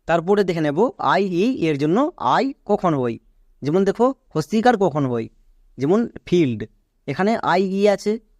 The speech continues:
আই ই এর জন্য হস্যিকার হচ্ছে এফ, এফ এর জন্য ফ, আই ই এর জন্য হস্যিকার, মানে ফয়ে হস্যি, এল ডি, এল ডি থাকলে যুক্তক্ষর হয়ে যায়, তাই এটা লোয়ে ডোয়ে। কি হলো? ফিল্ড। একই রকমভাবে চিফ, এখানেও দেখো সি এইচ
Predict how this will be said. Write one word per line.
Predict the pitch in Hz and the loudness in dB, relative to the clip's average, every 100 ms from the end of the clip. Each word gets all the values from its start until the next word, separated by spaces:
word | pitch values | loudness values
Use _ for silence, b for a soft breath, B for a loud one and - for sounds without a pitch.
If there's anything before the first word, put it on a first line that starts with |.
| _ 120 | _ -2
আই | 156 180 156 | 0 0 0
ই | 233 175 | 0 0
এর | 143 | -2
জন্য | 151 170 | 0 -2
হস্যিকার | 156 214 208 196 | -2 -2 0 0
হচ্ছে | - 202 202 _ _ - | -2 -6 -6 _ _ -2
এফ, | 160 214 - - 143 | 0 0 -4 -8 -6
এফ | 156 | -4
এর | 131 | -2
জন্য | 139 139 - | -2 -2 0
ফ, | 196 233 _ _ _ - | -2 -2 _ _ _ -2
আই | 139 190 175 202 | 0 0 0 -2
ই | 226 151 | 0 -2
এর | 135 | 0
জন্য | 147 147 | 0 -2
হস্যিকার, | - 220 156 113 _ _ _ - | -4 -2 -2 -4 _ _ _ -8
মানে | 143 233 - | -2 -2 -2
ফয়ে | 156 156 156 | 0 0 0
হস্যি, | - 214 254 - _ _ _ - | -4 -2 -2 -4 _ _ _ -2
এল | 160 190 170 | 0 2 2
ডি, | 240 269 _ _ 147 | -2 -2 _ _ -2
এল | 160 | 0
ডি | 190 - | 0 -2
থাকলে | 151 202 143 | 0 0 0
যুক্তক্ষর | 156 226 - 214 | 0 -4 -2 0
হয়ে | 214 202 | 2 2
যায়, | 208 220 _ _ _ - | 0 -4 _ _ _ -4
তাই | 139 139 | -2 0
এটা | 240 214 | 2 4
লোয়ে | 175 170 135 | 2 2 0
ডোয়ে। | 120 110 - _ _ - | -4 -6 -14 _ _ -6
কি | 165 | -2
হলো? | 208 254 - | 0 0 2
ফিল্ড। | 165 123 104 _ _ _ _ 139 | 0 0 -6 _ _ _ _ -4
একই | 160 196 | 0 0
রকমভাবে | 196 202 190 202 269 _ - | 0 0 0 0 -4 _ -2
চিফ, | 175 113 - _ _ _ _ 143 | 0 -2 -8 _ _ _ _ -6
এখানেও | 185 214 196 | 0 2 2
দেখো | 202 214 | 0 -2
সি | - 196 185 | 0 0 2
এইচ | 202 | 2